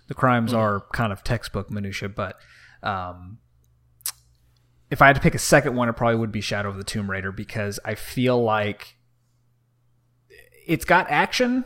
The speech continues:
Speaker 1: but I feel like what it, its merit in terms of this category would be adventure, because Shadow of the Tomb Raider, like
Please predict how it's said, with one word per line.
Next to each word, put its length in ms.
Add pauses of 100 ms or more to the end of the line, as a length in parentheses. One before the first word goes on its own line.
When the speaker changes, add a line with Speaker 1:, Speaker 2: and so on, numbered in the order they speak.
(140)
Speaker 1:
but 160
I 60
feel 260
like 160
what 460
it, 280 (360)
its 420
merit 600 (100)
in 140
terms 280
of 200
this 160
category 480
would 220
be 120
adventure, 540 (420)
because 380 (200)
Shadow 280
of 80
the 40
Tomb 200
Raider, 280
like 260